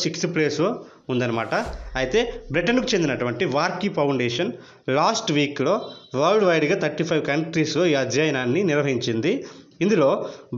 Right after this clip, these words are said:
భాగంగా ఒక్కో దేశంలో వెయ్యి మందిని, అంటే థౌజండ్ స్టూడెంట్స్ని తీసుకొని వారిని ప్రశ్నించడం జరిగింది. అలాగే టీచర్స్ని,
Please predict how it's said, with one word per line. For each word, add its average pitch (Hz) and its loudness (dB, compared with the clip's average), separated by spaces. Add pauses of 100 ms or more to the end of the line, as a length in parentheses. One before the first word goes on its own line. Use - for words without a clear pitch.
భాగంగా 175 2 (100)
ఒక్కో 196 4 (140)
దేశంలో 175 2 (240)
వెయ్యి 151 4
మందిని, 147 2
అంటే 196 -2
థౌజండ్ 139 2 (420)
స్టూడెంట్స్ని 160 2
తీసుకొని 139 0 (440)
వారిని 131 2
ప్రశ్నించడం 160 0
జరిగింది. 104 -2 (180)
అలాగే 156 2 (1080)
టీచర్స్ని, 208 2